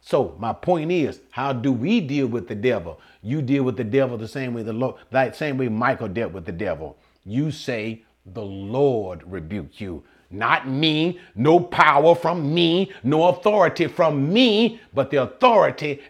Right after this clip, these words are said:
and power belongs to God and God alone. This shows humility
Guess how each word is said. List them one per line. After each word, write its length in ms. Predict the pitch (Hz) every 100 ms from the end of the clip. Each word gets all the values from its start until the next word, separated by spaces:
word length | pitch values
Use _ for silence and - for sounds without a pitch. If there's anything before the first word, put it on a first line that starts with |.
| -
and 220 | 139 120
power 600 | - 214 160 131 139 139 -
belongs 420 | 139 151 147 139
to 100 | -
God 680 | 98 98 208 262 277 277 220 - -
and 220 | 185 160
God 320 | 170 165 156
alone. 640 | 156 151 165 143 117 87 - -
This 240 | 107 170
shows 640 | 175 - 156 127 117 113 - _
humility 920 | - 127 101 101 123 113 98 - 95